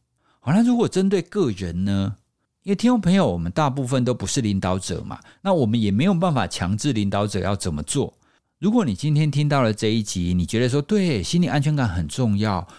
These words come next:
我希望我的团队有心理安全感，可是呢，我又不是领导者，那我可以怎么办？”第一个呢，就是在团队讨论当中，对其他人的发言可以保持开放的好奇心。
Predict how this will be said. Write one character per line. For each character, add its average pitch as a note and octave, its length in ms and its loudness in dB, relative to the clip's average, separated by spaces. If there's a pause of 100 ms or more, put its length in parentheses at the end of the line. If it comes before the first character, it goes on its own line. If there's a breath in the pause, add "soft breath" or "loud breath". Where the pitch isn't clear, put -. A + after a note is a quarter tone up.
我 G2+ 120 -4
希 F3 240 2
望 F#3 180 2
我 F#2 100 -2
的 F2 80 -6
团 F2+ 220 -4
队 D3+ 100 0
有 G#2 60 2
心 A#2+ 180 -2
理 A2 100 2
安 G2+ 140 -2
全 F#2+ 220 -2
感， C#2 260 -4
可 G#2 120 -4
是 G#3+ 160 0
呢， D#3+ 200 4
我 A2 220 0
又 G3 60 2
不 E3+ 140 -4
是 D3 120 -2
领 B2 180 -2
导 A#2+ 160 0
者， A2 300 -4
那 G3 120 0
我 B2+ 140 2
可 - 140 -4
以 C#3 80 -2
怎 G#2+ 140 -4
么 - 180 -10
办？” A#2+ 180 -2 (560)
第 A3 140 4
一 G#3+ 40 2
个 - 160 0
呢， C#3 200 2
就 E3 140 0
是 E3+ 180 0
在 D#3 340 2
团 G#2 240 -4
队 G3 200 2
讨 - 260 -12
论 C#3 240 2
当 A#2+ 200 2
中， A#2+ 240 0
对 A#2+ 200 0
其 G2 200 -4
他 D3+ 180 2
人 C#3+ 80 2
的 G#2 100 2
发 A#2 320 -2
言 F#2 260 0 (240 loud breath)
可 - 140 -2
以 E3 60 2
保 F2 200 -2
持 F2 200 -6
开 C3+ 240 -2
放 C3 200 0
的 F2+ 120 -2
好 G#2 260 -4
奇 D#2+ 240 -6
心。 F2+ 340 -2